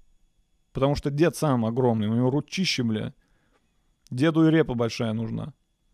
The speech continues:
Он ее тянет, потянет, вытащить не может. И че сделал дед? Позвал всех, блядь. Это тоже в стиле деда. Позвал бабку, позвал внучку, жучку, блядь,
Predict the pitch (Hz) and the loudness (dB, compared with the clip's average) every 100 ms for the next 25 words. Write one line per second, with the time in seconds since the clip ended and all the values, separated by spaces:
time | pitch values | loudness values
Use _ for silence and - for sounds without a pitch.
0 | _ _ _ - - - - 123 131 139 | _ _ _ -12 -12 -12 -6 0 0 2
1 | 170 175 - 139 165 165 123 143 143 139 | 2 2 0 -4 -2 -2 -2 -6 -6 -6
2 | 131 131 123 98 - - 117 180 170 165 | -4 0 -2 -4 -8 -10 -2 0 0 0
3 | 156 139 135 165 _ _ _ _ _ _ | 0 0 -2 -4 _ _ _ _ _ _
4 | _ - 180 143 156 175 170 - - - | _ 8 10 6 0 0 0 -4 -10 -2
5 | 156 131 113 104 98 - 131 156 180 170 | 0 0 -2 -8 -10 -4 -4 -2 -4 -4
6 | 147 - 147 135 123 123 104 117 _ _ | -6 -8 -6 -6 -4 -4 -4 -6 _ _
7 | _ _ _ _ _ _ - 139 139 156 | _ _ _ _ _ _ -4 -4 2 4
8 | 143 127 143 190 208 - - 277 208 _ | 4 4 4 6 4 2 -4 -4 -4 _
9 | - - - _ 131 127 131 143 151 131 | -20 -20 -20 _ 0 0 2 2 4 2
10 | 123 139 175 208 185 - - 196 175 117 | 2 4 6 4 2 -10 -6 -2 -2 -4
11 | 120 170 214 185 - - 196 175 185 185 | -4 -2 0 -2 -12 -6 -2 2 2 2
12 | 175 - | -2 -8